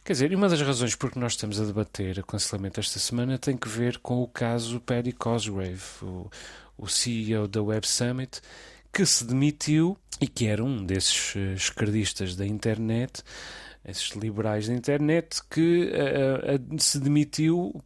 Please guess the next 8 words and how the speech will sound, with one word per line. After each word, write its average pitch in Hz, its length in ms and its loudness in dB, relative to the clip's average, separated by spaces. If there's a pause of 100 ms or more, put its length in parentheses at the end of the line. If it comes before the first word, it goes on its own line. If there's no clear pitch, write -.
por 156 260 6
delito 135 1120 0
de 139 80 2
opinião, 143 480 4
digamos 104 320 0
assim, 123 300 -4 (120)
a-, - 220 -10
auto-incriminando-se 110 1700 0